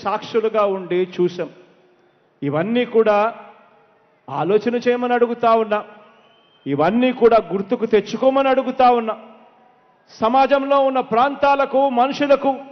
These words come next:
అన్యాయం చేసిన ఈ పెద్ద మనిషి గురించి, ఈ చంద్రబాబు నాయుడు గారి గురించి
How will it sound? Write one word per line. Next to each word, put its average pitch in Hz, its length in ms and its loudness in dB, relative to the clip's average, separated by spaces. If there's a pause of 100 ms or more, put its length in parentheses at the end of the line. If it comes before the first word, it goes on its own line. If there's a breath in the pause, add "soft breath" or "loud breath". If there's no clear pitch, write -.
(920)
అన్యాయం 254 580 -2 (100)
చేసిన 294 300 -4 (280)
ఈ 269 40 -6 (120)
పెద్ద 254 160 0 (100)
మనిషి 277 220 -2 (100)
గురించి, 269 340 -4 (920)
ఈ 185 120 -4 (160)
చంద్రబాబు 254 600 2
నాయుడు 277 280 0
గారి 262 240 2
గురించి 240 360 -2